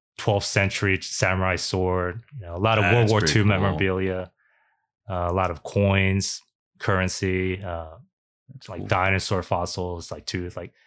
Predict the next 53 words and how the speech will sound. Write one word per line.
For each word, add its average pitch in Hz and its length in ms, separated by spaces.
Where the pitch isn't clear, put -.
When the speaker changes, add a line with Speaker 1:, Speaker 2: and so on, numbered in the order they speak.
Speaker 1:
c-, - 120
come 143 180
across 104 360
wide 98 420
range 87 220
of - 80
stuff. - 300
Speaker 2:
What's - 240
the 82 100
easiest 73 480
thing? 62 260
You 78 120
see 85 300
it 80 40
and 82 80
you 78 60
go, 76 200
"Yep, 82 320
I, 80 280
I 78 140
know 80 200
exactly 78 380
where 80 100
that's 78 220
going. 78 260
I 73 40
know 71 160
how 73 120
to, 73 60
Speaker 1:
Uh, 69 240
Speaker 2:
how 76 100
much." 76 160
Speaker 1:
tools 139 300
generally. 90 600
Speaker 2:
Tools. - 480
Speaker 1:
Yeah. 87 280
A 113 40
lot 110 160
of 104 100
higher 101 300
end 92 200
tools, 95 480
uh, 87 340
bring 101 200
good 98 180
money. 85 520
Speaker 2:
Mm. 76 120
Speaker 1:
Like, 67 240
good 123 220
tools 113 260
bring 92 220
good 87 160
money. 76 260